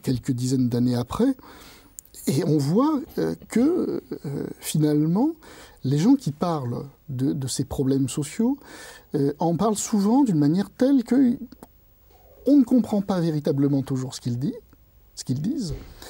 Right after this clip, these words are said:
et eux-mêmes ne sont pas toujours en mesure de savoir ce qu'ils sont en train de dire. C'est-à-dire que, paradoxalement, alors que le discours est, est souvent perçu, le langage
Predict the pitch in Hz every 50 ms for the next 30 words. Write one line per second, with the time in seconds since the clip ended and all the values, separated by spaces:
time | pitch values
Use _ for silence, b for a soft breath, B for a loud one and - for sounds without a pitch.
0 | B B B - 208 185 175 - - 233 208 208 208 254 311 339 302 226 180 170
1 | 180 196 190 - - 208 180 170 - _ - 196 175 - - - 214 226 220 226
2 | 202 165 147 147 165 196 202 185 247 - 202 135 - - 151 151 202 269 254 B
3 | B B B B B B - - - 160 143 - 262 240 165 - 226 226 170 156
4 | 135 117 107 107 120 - 156 147 170 175 - - 147 139 B B B B B B
5 | _ - 156 156 165 170 185 - - 185 170 170 165 143 131 - - 139 131 131
6 | 143 139 - - - 196 180 156 123 117 110 104 B B B B B B B B
7 | - - 104 - - _ _ _ _ _ _ _ - - - 143 135 131 156 156
8 | 151 156 143 - - - - 190 131 123 117 131 160 185 175 185 185 180 170 160
9 | 135 -